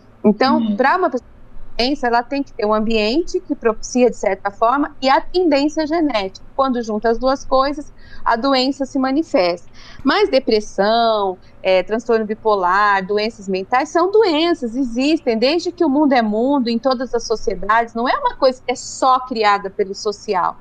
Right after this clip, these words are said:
Speaker 1: Tem algo que é da ordem do indivíduo, né? E, e,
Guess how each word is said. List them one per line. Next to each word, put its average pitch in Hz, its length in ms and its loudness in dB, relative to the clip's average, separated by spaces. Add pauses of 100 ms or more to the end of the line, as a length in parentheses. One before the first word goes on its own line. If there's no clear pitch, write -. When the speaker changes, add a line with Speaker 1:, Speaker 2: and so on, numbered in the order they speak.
(380)
Speaker 1:
Tem 254 240 2
algo 262 500 2
que - 160 -6
é 240 100 2
da 240 220 4
ordem 226 320 0
do 247 120 -8
indivíduo, 233 840 -6
né? 175 300 -8 (540)
E, 247 120 2 (140)
e, 269 140 -8